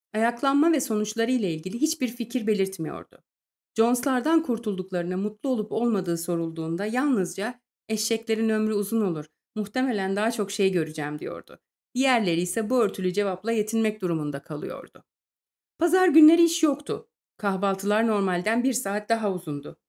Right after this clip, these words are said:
Kahvaltıdan sonra ise her hafta şaşmadan düzenlenen ve bayrağın göndere çekilmesiyle başlayan bir seremoni oluyordu. Snowball koşum takımlarının olduğu odada Bayan Jones'a ait eski yeşil bir sofra bezi bulmuş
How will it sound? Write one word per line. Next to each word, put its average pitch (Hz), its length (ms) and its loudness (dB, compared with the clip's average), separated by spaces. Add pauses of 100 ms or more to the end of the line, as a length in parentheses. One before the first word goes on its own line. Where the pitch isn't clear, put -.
(260)
Kahvaltıdan 247 680 -2
sonra 196 300 0
ise 175 240 -2
her 262 160 -2
hafta 233 300 -2
şaşmadan 190 600 -2
düzenlenen 160 680 -4 (260)
ve 196 140 -2
bayrağın 220 460 2
göndere 214 380 2
çekilmesiyle 180 720 -4
başlayan 185 480 -4
bir 269 80 0
seremoni 254 560 4
oluyordu. 156 580 -2 (640)
Snowball 302 640 4
koşum 247 320 4
takımlarının 175 560 -2
olduğu 202 440 0
odada 175 360 -2
Bayan 190 320 -2
Jones'a 190 380 -2
ait 185 400 -4
eski - 320 -2
yeşil 240 340 -2
bir 254 60 0
sofra 254 420 0
bezi 170 240 0
bulmuş 190 300 -2